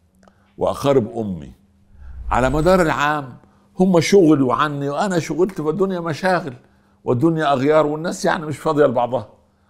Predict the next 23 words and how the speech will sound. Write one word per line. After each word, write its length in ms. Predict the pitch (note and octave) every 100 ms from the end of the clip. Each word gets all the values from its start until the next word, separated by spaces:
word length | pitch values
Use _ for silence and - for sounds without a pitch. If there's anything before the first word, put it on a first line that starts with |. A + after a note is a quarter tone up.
| _ -
إلا 240 | D3 C#3+
يعني 220 | C#3+ C3 B2+
عن 140 | A#2+
طريق 340 | B2 B2 B2
ال-، 280 | G#2+ A2 G#2+ - - -
يسمعوا 440 | A2 A#2+ A#2 G#2
عن 120 | G2
وفاة، 520 | F#2 D#2+ G2 G#2+ G2
عن 340 | F2+ C#2 F2 E2+
عرس، 400 | D#2+ G#2 F#2+ -
عن 200 | D#2 E2
شيء 240 | - G#2+
بهذا 300 | F#2+ F#2+ F#2
الكبير. 340 | F2 E2 C2+ - _ - _ _ _ _
طيب، 240 | - G2+ C#2 - _ _ _ _ -
يأتي 520 | G#2+ F3 G#3 F#3+ D3
رمضان 720 | B2+ A#2 A2+ A#2 D#3 D3+ C3 - _ _ _
ليذكرني 880 | - G#2+ G#2 G#2+ - D3 E3 D3 B2
بهذه 800 | G#2 G#2 G#2 C#3 C3+ G#2+ G2+ G2 F#2 _ _
السنة 640 | - - C3 B2 F#2+ D#2 - _ _
الحميدة 680 | E2+ D#2+ G2+ A2 B2 G#2 G2 - _ _ -
اللي 180 | F2+ G2
هي 560 | C#3 D#3+ C#3+ C#3 C3